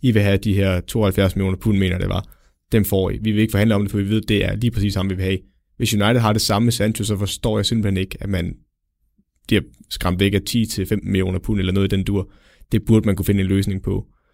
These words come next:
øh, når vi alligevel er oppe i de priser. Så hvis de virkelig ident-, identificerede ham som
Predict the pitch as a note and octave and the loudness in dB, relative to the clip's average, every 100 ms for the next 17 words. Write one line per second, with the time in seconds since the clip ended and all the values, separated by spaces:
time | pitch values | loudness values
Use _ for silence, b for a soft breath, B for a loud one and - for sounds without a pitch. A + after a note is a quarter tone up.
0 | _ - G2 G2 G2 F#2 G#2 F#2+ F#2 G2+ | _ -10 -6 -2 0 2 4 2 0 -2
1 | G2 G2+ G#2 G2 - _ - _ _ - | -2 -2 -2 -4 -8 _ -20 _ _ -10
2 | - - F#2+ - A2 C#3 B2 G#2 G2 F#2 | -10 -6 -4 -2 2 4 4 2 0 -2
3 | - - A2 F#2+ G2 A#2 G2 G2 G#2 F#2+ | -6 -2 0 0 2 4 4 2 0 -2
4 | F2+ | -4